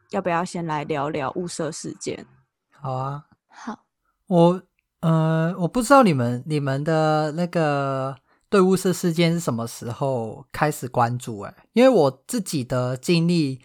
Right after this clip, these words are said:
Speaker 2: 或是我自己的那个感觉啦，就是有点是从那个电影《那个赛德克巴莱》它出来之后，然后就很，那一波风潮就很大，就是一直讨论那一阵子，就一直听到有关于雾社事件的事情。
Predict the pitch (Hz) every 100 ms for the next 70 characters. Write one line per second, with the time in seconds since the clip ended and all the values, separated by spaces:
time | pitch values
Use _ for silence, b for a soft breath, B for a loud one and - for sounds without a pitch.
0 | b 196 196 165 131 180 131 127 120 123
1 | 131 147 143 123 113 113 110 113 160 147
2 | 175 160 143 B B B - 196 185 151
3 | 226 - 156 131 143 165 170 147 139 _
4 | - 190 143 120 104 123 131 120 165 143
5 | 120 143 127 123 123 107 131 131 _ -
6 | 160 - 156 135 123 123 123 143 117 143
7 | 123 143 160 147 127 B B B B 233
8 | 220 185 - _ _ 214 233 226 208 202
9 | 190 185 196 - 127 151 147 151 113 139
10 | 131 147 - 170 170 - 123 - - 156
11 | 131 131 139 143 127 127 117 127 123 143
12 | 156 147 123 - 135 131 131 123 117 -
13 | 131 135 127 131 131 127 135 131 117 -
14 | 117 107 -